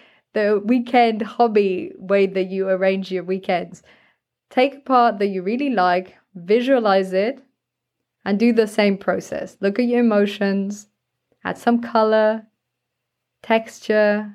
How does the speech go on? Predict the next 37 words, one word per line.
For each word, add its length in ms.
How 160
do 100
you 80
feel 240
in 80
the 80
body? 640
Where 260
do 100
you 200
feel 340
it? 240
And 120
once 400
this 260
is 180
really 260
clear, 540
you 100
put 380
both 440
images 540
together 840
by 220
taking 760
the 260
feelings 540
and 240
emotions 720
from 400
the 140
activity 580
and 100
the 40
process 520
you 140
like 600